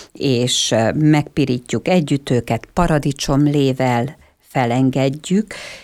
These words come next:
és együtt, ö, főzzük, só, bors,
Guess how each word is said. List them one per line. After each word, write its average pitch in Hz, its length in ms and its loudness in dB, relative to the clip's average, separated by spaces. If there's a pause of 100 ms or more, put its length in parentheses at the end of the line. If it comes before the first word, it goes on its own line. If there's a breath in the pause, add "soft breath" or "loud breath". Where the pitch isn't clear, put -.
(160 loud breath)
és 117 360 -2
együtt, 127 680 -4
ö, 113 220 -2
főzzük, 135 600 0
só, 127 380 2
bors, 120 580 0